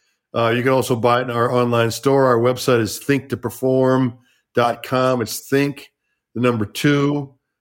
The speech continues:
perform, all lowercase, dot com. You can also take our values exercise online. In the last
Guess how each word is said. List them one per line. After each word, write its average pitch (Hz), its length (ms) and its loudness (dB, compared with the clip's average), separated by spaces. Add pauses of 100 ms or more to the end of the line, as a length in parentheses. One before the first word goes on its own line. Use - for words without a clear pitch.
(120)
perform, 135 920 0
all 120 220 2
lowercase, 123 680 2
dot 113 280 0
com. 131 580 0 (540)
You 123 100 -2
can 135 100 2
also 151 220 2
take - 260 -2
our 120 120 2
values 123 440 2
exercise 117 580 -2
online. 117 580 -2
In 113 60 -2
the 113 80 -2
last 131 540 -2